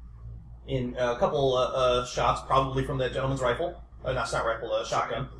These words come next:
uh, since they sound a bit louder than a, nor-, a pistol would, uh, come off in rapid succession.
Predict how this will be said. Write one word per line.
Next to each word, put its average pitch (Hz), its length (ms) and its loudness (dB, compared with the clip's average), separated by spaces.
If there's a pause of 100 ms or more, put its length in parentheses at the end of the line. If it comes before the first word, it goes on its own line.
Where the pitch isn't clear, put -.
(480)
uh, 113 160 -4
since 151 160 -8
they 139 120 0
sound 147 280 2
a 135 40 0
bit 135 140 0
louder 175 260 8
than 160 100 4
a, 143 140 2
nor-, 139 220 0
a 139 120 0
pistol 123 320 0
would, 117 200 2 (300)
uh, 117 200 0
come 147 120 -2
off 120 280 4
in 120 140 -4
rapid 123 260 2
succession. - 440 -6